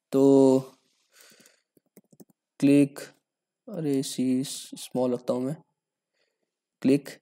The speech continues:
ऐड बटन, ठीक है। और यहाँ पर फिर उसका यही आएगा, अ, क्या नाम है, बटन, ठीक है। और यहाँ पर मुझे क्लिक करना है तो डॉट क्लिक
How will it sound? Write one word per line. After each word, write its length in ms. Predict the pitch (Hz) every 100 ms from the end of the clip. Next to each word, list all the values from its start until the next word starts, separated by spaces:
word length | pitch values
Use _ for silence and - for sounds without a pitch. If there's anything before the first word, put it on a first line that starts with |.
| _ _ _ _ _
ऐड 260 | 117 123 156
बटन, 380 | 131 123 123 123 - _ _ _ _ - _ _ _ _ _ _ _ _ _ _ _ - _
ठीक 180 | - 127
है। 180 | 160 165 _ _ _ _ - _ _ _ _ _ _ _ _ _ _ - _ _ -
और 160 | 113 120
यहाँ 200 | 120 120 120
पर 140 | 123
फिर 180 | 123 127
उसका 260 | 123 - 127 123
यही 280 | 123 127 127
आएगा, 300 | 123 123 139
अ, 180 | 156 - _ _ _ _ _ _ _ _ _ _ _ - _ - 135 135 135 135 139
क्या 120 | - 127
नाम 180 | 123
है, 60 | 143 147
बटन, 420 | 127 131 127 127 - _ _ _ _ _ _ _ _ _ _ _ _ _ _ _ _
ठीक 220 | 131 123
है। 160 | 131 156 156
और 120 | - 131
यहाँ 120 | 123
पर 100 | 131
मुझे 180 | 135 160
क्लिक 280 | 160 151
करना 220 | 135 127 120
है 100 | 123 -
तो 60 | 135
डॉट 380 | 127 127 135 -
क्लिक 220 | 127